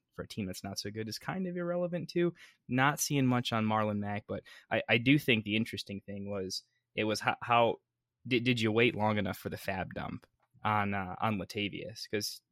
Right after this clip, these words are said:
if that offense turns up a little bit and he's the only show in town, I mean, he's, uh, he was gonna be quite the waiver wire pickup.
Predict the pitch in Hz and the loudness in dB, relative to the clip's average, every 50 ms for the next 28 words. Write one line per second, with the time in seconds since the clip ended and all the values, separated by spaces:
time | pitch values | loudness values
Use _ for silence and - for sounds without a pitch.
0 | _ _ _ _ - 120 120 - - _ _ _ _ _ _ _ _ _ - 101 | _ _ _ _ 0 2 2 2 2 _ _ _ _ _ _ _ _ _ -6 -6
1 | 107 139 - - 131 127 - - - - 143 127 113 110 123 165 - - 113 104 | -6 -6 -6 -6 -6 -4 -4 -4 -2 0 0 0 2 2 2 2 2 0 0 0
2 | 98 98 92 - - - 117 113 107 110 107 110 113 110 104 - - 104 110 - | 0 -2 -2 -4 -4 -4 -4 -4 -2 -2 -2 0 0 0 -2 -2 -4 -4 -4 -4
3 | - - - 107 110 127 131 107 98 90 90 98 107 104 107 107 107 107 104 101 | -6 -4 -2 0 2 2 2 2 0 -2 -6 -6 -6 -8 -8 -4 -4 -2 -2 -2
4 | 101 98 98 _ _ _ _ _ _ _ _ - - 101 110 110 104 92 85 - | -4 -6 -8 _ _ _ _ _ _ _ _ -16 -12 -8 -6 -6 -6 -6 -10 -10
5 | - - 113 113 - 110 104 107 107 107 104 104 104 104 101 92 - - - 104 | -8 -6 -6 -6 -6 -6 -8 -6 -6 -6 -8 -8 -10 -10 -12 -12 -14 -14 -16 -14
6 | - 85 80 - | -14 -12 -14 -14